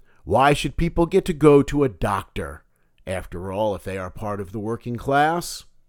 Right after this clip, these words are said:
Yes, David Koch was natural libertarian, making his money off of fossil fuels, which means making his money off of market externalities, as I've talked about on the show before.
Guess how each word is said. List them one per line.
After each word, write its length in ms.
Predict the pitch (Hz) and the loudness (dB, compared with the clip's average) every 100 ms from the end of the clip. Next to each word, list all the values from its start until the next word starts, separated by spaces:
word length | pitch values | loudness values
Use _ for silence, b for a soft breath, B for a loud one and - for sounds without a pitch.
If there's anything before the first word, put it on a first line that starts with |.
| _ _ b b b - | _ _ b b b 0
Yes, 320 | 208 208 - | 2 2 4
David 340 | 226 220 - | 2 2 0
Koch 280 | 233 233 - | 2 2 2
was 220 | 240 220 | -2 -2
natural 440 | 233 226 196 - 113 | -2 -2 -2 -6 -6
libertarian, 680 | - 135 160 170 165 156 b b b - | -4 -2 0 0 -2 -6 b b b 0
making 360 | 220 240 233 | 4 4 2
his 180 | 220 143 | 0 2
money 320 | 151 165 165 | 2 2 2
off 260 | 147 139 131 | 0 0 0
of 220 | 110 104 | -2 -2
fossil 540 | - 139 165 - 160 139 | -2 0 0 -2 -6 -2
fuels, 520 | 143 139 170 208 196 | 0 2 4 2 0
which 200 | 214 - | -6 -2
means 320 | 262 262 214 | -2 -2 2
making 400 | 294 294 277 247 | 2 2 0 -2
his 160 | 226 175 | -2 0
money 320 | 190 185 170 | 0 4 4
off 280 | 143 139 143 | 6 4 2
of 180 | 143 117 | 0 0
market 400 | 104 107 113 110 | -2 -4 -4 -4
externalities, 1000 | 107 - 110 110 123 123 87 71 67 82 | -6 -8 -4 -2 -2 -2 -4 -10 -14 -12
as 140 | 87 | -10
I've 240 | 90 90 | -8 -8
talked 240 | - 90 - | -10 -14 -10
about 220 | 95 98 | -8 -6
on 80 | 101 | -6
the 80 | 98 | -6
show 260 | - 107 | -4 -2
before. 500 | 113 113 185 190 156 | -4 6 8 8 6